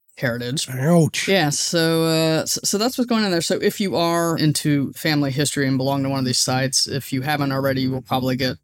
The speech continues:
Speaker 1: a notice that you have to, uh, sign up for two-factor authentication. So, so that's that.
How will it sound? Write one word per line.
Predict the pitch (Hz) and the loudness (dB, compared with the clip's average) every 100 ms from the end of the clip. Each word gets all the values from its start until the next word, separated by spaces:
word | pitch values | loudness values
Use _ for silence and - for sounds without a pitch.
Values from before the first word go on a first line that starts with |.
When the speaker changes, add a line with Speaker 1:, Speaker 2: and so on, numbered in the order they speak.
| _ _ _ - | _ _ _ 2
Speaker 1:
a | 240 | 4
notice | 226 220 - | 4 2 0
that | 170 | 0
you | 156 | -2
have | 131 131 - | 0 -2 0
to, | 143 131 127 - | 2 4 4 2
uh, | 123 107 117 | -2 0 0
sign | 131 113 | 0 0
up | - | 0
for | 120 113 | 0 0
two-factor | - 113 120 - 113 | -2 0 0 0 -2
authentication. | 120 - 120 117 127 120 120 131 131 _ _ - | -2 -2 -2 0 2 2 2 2 2 _ _ -6
So, | - - | -2 0
so | 185 | 0
that's | 185 254 - | 0 0 0
that. | 180 147 139 - | 2 2 2 -2